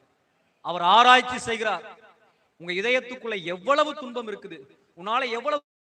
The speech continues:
சகிக்க முடியுது, நீ உண்மையிலேயே சிரிக்கிறியா, இல்ல மனுஷன் முன்னாடி சிரிக்கிற மாதிரி நடிக்கிறியா, ரொம்ப தைரியசாலி மாதிரி காட்டிக்கிறியே, உண்மையிலேயே நீ தைரியமா இருக்கிறியா, இல்ல உன்னுடைய மறைமுகத்துல நீ ரொம்ப நடுங்குறியா, பயப்படுறியா,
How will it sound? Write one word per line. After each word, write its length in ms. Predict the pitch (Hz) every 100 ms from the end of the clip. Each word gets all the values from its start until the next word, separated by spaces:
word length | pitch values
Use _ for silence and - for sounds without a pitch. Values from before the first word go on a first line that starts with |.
| 285
சகிக்க 420 | - 214 294 302
முடியுது, 580 | 247 214 185 165 - - _
நீ 80 | 143
உண்மையிலேயே 500 | 165 208 214 208 208
சிரிக்கிறியா, 600 | 196 185 170 160 147 127 143 123 143 _ _
இல்ல 160 | 139 139
மனுஷன் 220 | 151 160
முன்னாடி 240 | 165 143 135
சிரிக்கிற 280 | 156 151 135
மாதிரி 200 | 135 131
நடிக்கிறியா, 460 | 131 131 120 123 _ _ _ _ _ _
ரொம்ப 300 | 165 220 180
தைரியசாலி 520 | 254 262 254 247 240
மாதிரி 260 | 233 247 247
காட்டிக்கிறியே, 560 | 233 240 226 220 226 247
உண்மையிலேயே 460 | 202 220 240 240
நீ 80 | 233
தைரியமா 380 | 175 220 226 202
இருக்கிறியா, 540 | - 170 165 156 160 151
இல்ல 220 | 143 175 175
உன்னுடைய 320 | 165 156 139
மறைமுகத்துல 680 | 131 143 185 196 190 185 165
நீ 100 | 139
ரொம்ப 280 | 139 170
நடுங்குறியா, 500 | 147 139 175 147 135 120
பயப்படுறியா, 500 | 135 156 139 135